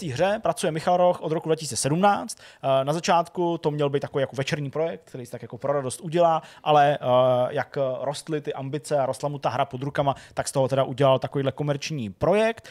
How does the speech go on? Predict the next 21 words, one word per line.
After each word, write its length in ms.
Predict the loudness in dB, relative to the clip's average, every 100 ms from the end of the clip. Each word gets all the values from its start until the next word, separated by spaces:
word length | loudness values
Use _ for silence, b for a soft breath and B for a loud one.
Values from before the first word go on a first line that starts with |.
| B 2
Eh, 180 | 4
navíc 220 | 4 0 -4
sehnal 200 | -4 0
vydavatele, 520 | 2 2 0 -2 -4 2 4
eh, 40 | 4
tím 200 | 0 0
je 120 | 0
společnost 440 | 0 -4 -4 -8
Fulcrum, 460 | -8 -8 -2 0 -2 B B
dřív 280 | -6 -4 0
jedna 220 | 2 2
C 200 | 0 -4
Entertainment, 540 | -4 -8 -6 -4 -4 -4
která 220 | -8 -6
tomu 200 | -8 -2
dává 360 | 0 2 0
tedy 180 | -2 -6
i 80 | -6
takový 240 | -4 -2
punc 300 | 0 -2 0
jako 200 | 2 0